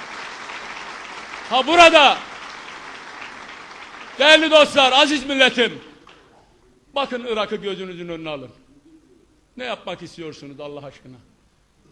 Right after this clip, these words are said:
Senin namusunu koruyan, hürriyetini koruyan, malını mülkünü koruyan bayrağı, bayrağı yakamazsın arkadaş. O bayrağı yaktığın zaman işte kötü olur.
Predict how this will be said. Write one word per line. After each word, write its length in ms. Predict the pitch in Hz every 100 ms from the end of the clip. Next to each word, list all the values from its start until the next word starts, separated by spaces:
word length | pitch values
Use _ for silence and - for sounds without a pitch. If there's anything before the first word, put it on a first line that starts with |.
| _ _ _ _ _ _ _ _
Senin 360 | _ 233 262 277
namusunu 600 | 277 285 294 - 285 302
koruyan, 380 | 247 277 285 269
hürriyetini 640 | 277 285 302 294 294 320
koruyan, 380 | 240 285 285 269
malını 380 | 277 302 302 311
mülkünü 400 | 311 262 311 247
koruyan 400 | 285 294 294 294
bayrağı, 680 | 311 311 311 330 330 262 - - _ - - _ _
bayrağı 520 | 262 330 339 330 330
yakamazsın 920 | 320 330 311 381 381 381 349 240 349 330
arkadaş. 880 | 330 311 - 302 285 240 220 - - _ _ _ _ _ _ _ _ _ -
O 160 | 262
bayrağı 380 | 269 269 269 262
yaktığın 460 | 262 262 - 294 294
zaman 600 | 262 277 320 381 320 - - - _ _ _ _ _ _ 151 131 _ _ _ _ - 220 - - _ _ _ _ -
işte 180 | -
kötü 260 | 170 175 196
olur. 260 | 269 269